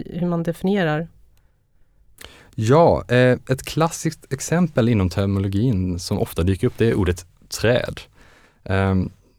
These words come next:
Speaker 2: om man ska börja med en för bred dis-, eh, definition. Tänk, säg att man skulle definiera ordet träd så här. Eh,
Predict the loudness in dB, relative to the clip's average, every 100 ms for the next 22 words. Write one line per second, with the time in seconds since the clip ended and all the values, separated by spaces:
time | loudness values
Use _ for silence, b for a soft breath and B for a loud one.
0 | -20 -4 2 4 4 0 4 6 6 6
1 | 6 4 0 -4 0 4 4 2 -6 -10
2 | -4 0 2 2 0 0 -2 -2 -4 -8
3 | b b b b b _ 0 0 0 0
4 | 4 4 2 4 4 6 6 4 2 4
5 | 2 0 -4 -6 -6 -4 -6 -4 -2 0
6 | 0 -6 -6 -4